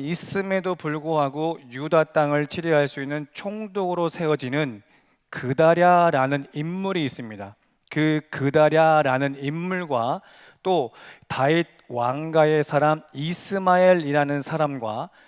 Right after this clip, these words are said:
그리고 시드기야의 군대 장관 요하난이라는 이 세 분의 인물을 중심으로 당시의 그 상황 가운데 있어서 환란과 고난과 그리고 갈등 속에 있는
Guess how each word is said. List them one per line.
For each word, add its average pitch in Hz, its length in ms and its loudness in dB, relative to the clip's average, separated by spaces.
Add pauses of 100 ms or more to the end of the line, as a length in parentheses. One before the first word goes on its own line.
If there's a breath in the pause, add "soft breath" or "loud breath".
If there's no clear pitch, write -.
(140 soft breath)
그리고 131 300 -4
시드기야의 156 920 2
군대 147 480 -2
장관 147 580 -2 (400 loud breath)
요하난이라는 156 1300 0
이 170 160 -2
세 156 400 0
분의 175 400 -2
인물을 156 460 -4
중심으로 160 840 -6 (380 loud breath)
당시의 151 800 0
그 160 260 2
상황 185 420 -2
가운데 160 460 0
있어서 147 480 0 (340 loud breath)
환란과 170 720 2
고난과 139 800 0 (120)
그리고 123 260 -10
갈등 175 580 -4
속에 160 360 -4
있는 156 320 -2